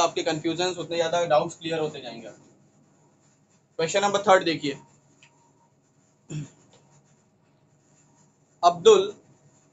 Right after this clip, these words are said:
while driving to school, अब्दुल नाम का एक व्यक्ति है, वो कहाँ जा रहा है? स्कूल जाता है, ड्राइव करता है। Computes the average speed for his trip to be twenty kilometer per hour। उसकी एवरेज स्पीड कितनी है? ट्वेंटी kilometer per hour है।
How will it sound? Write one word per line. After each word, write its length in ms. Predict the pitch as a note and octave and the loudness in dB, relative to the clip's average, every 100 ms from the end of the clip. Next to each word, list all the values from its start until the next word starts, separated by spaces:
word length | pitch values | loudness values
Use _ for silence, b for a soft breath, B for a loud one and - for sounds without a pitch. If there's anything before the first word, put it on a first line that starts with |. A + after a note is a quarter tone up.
| _ D#3+ | _ 2
while 220 | F#3 G3 | 4 4
driving 400 | F3 F3+ F3+ G#3+ | 4 4 4 0
to 140 | G#3 G3+ | 2 2
school, 380 | - G#3 F#3 A#2+ - _ D3+ | 2 2 2 2 -6 _ -4
अब्दुल 340 | D3+ D3+ G3 | 0 2 4
नाम 180 | F#3+ F#3 | 4 2
का 100 | F#3 | 0
एक 160 | F3+ D#3+ | 0 -2
व्यक्ति 300 | D#3 G3+ G3 | -6 2 4
है, 140 | G#3+ C#4 - _ | 4 -2 -16 _
वो 80 | D#3+ | -6
कहाँ 220 | D#3 E3 F3+ | -2 2 4
जा 160 | F#3 | 4
रहा 120 | F#3+ F#3+ | 4 4
है? 120 | - | 2
स्कूल 300 | - F#3 F#3+ | 0 0 2
जाता 300 | F3 E3 F#3+ | 0 2 2
है, 100 | G3+ - | 2 0
ड्राइव 240 | D#3 E3 F3 | -2 0 0
करता 260 | F3+ F3+ F#3+ | -2 2 2
है। 160 | G#3 F#3 | 2 -2
Computes 680 | F3 C#3+ F3+ G3 A3 - - - _ - | -4 -4 -4 -2 -2 -8 -16 -20 _ -2
the 80 | F3 F3 | 0 2
average 360 | F3 E3+ G#3+ G3+ | 2 2 0 0
speed 400 | F#3+ - F3+ G3 G3+ - - _ _ - | -6 -4 -2 -2 -4 -12 -20 _ _ 0
for 120 | F3+ F#3 | 2 4
his 240 | F#3+ F#3+ - | 2 0 2
trip 180 | G3 F#3+ | 2 4
to 100 | G3 F#3+ | 0 0
be 100 | G3+ G3+ - - | 0 -6 -18 -6
twenty 340 | F3+ F3+ G#3+ G#3 | -2 -2 -4 -6
kilometer 460 | G3+ G3+ G3 F#3+ F#3 | 0 2 2 0 0
per 140 | F3 | 2
hour। 180 | C#3 B2 - | 0 -2 -8
उसकी 300 | D#3 - - E3+ | -10 -4 2 2
एवरेज 260 | E3+ F#3+ F#3 | 2 0 -2
स्पीड 240 | G3+ F#3+ | -4 -2
कितनी 260 | F#3+ F#3+ G3 | -2 0 0
है? 100 | G3 | -2
ट्वेंटी 360 | G3 F3 F3 F#3+ | -4 -6 -4 -6
kilometer 460 | F#3 F#3 F3+ F3 F#3 | -2 -2 -2 -2 -2
per 160 | - F#3+ | 0 0
hour 340 | - D#3 D#3 | 4 2 2
है। 120 | D#3+ | 0